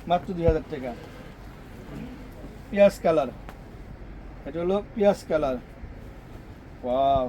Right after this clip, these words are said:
পেঁয়াজ কালার, একটা লেটেস্ট পেঁয়াজ কালার। দেখেন, মাত্র দুই হাজার টাকা। দুই হাজার টাকার লেহেঙ্গা অবিশ্বাস্য,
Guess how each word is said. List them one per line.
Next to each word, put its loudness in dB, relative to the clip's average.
পেঁয়াজ 2
কালার, 0
একটা -2
লেটেস্ট 0
পেঁয়াজ 2
কালার। 0
দেখেন, -6
মাত্র 0
দুই 4
হাজার 2
টাকা। -6
দুই 2
হাজার 8
টাকার 6
লেহেঙ্গা 8
অবিশ্বাস্য, 2